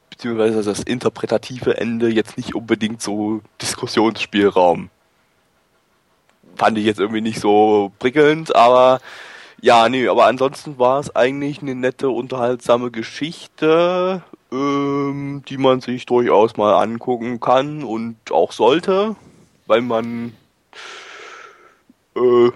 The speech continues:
ja, eventuell nichts zu tun hat. <laughs> Nee, aber, äh, ja, kann man sich auf jeden Fall anschauen. Ich gebe sieben von zehn.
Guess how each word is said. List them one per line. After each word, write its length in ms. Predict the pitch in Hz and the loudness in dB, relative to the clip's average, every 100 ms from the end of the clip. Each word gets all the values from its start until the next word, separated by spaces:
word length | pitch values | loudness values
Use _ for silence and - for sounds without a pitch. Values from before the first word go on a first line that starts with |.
| _ _ _ _ - | _ _ _ _ -2
ja, 380 | 107 110 107 110 | 2 4 2 -2
eventuell 580 | 113 104 104 92 101 104 | -4 -2 0 2 4 2
nichts 200 | 104 101 | -4 -10
zu 100 | - | -10
tun 200 | 120 95 | -8 -6
hat. 240 | 98 - - - - - | -4 -2 -2 -2 -6 -4
<laughs> 40 | 185 160 165 - - - 135 - 120 135 185 165 | 0 2 2 -2 -4 -8 -12 -12 -12 -10 -10 -4
Nee, 220 | 135 131 | 2 4
aber, 460 | 101 135 131 117 131 | 6 6 6 6 6
äh, 40 | |
ja, 160 | 123 107 | 6 4
kann 140 | 139 | 4
man 60 | 135 | -2
sich 160 | 135 139 | -2 -8
auf 80 | 127 | -8
jeden 140 | 123 | -2
Fall 160 | 123 107 | 0 0
anschauen. 640 | 135 143 131 135 139 135 | 0 -2 0 0 -4 -8
Ich 480 | 120 120 127 127 - | -6 -4 -4 -6 -6
gebe 400 | 113 113 113 110 | -4 -2 -2 -4
sieben 260 | 104 139 127 | -4 -8 -6
von 200 | 104 101 | -8 -4
zehn. 300 | 95 87 | -2 -2